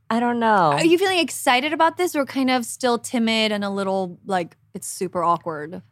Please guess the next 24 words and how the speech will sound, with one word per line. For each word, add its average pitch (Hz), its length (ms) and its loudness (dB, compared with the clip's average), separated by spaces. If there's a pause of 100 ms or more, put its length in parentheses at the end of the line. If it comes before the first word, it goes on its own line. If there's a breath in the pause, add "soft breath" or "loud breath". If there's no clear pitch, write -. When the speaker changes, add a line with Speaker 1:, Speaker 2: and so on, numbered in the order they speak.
(100)
Speaker 1:
I'm 269 160 2
excited 294 540 2
about 233 880 6 (640)
being 208 140 0
able 196 180 0
to 185 100 -6
experience 165 580 -4
life, 156 340 2 (200)
like, 151 300 0
this 160 200 -4
new 160 180 -2
chapter 160 340 -4
in 160 60 -10
my 156 120 -4
life 147 200 -2
that 151 100 -4
I've 143 120 -4
never 143 360 -4
got 127 240 -4
to - 80 -10
experience. 190 680 -8
And 180 260 -2
granted 190 460 0
that 147 340 0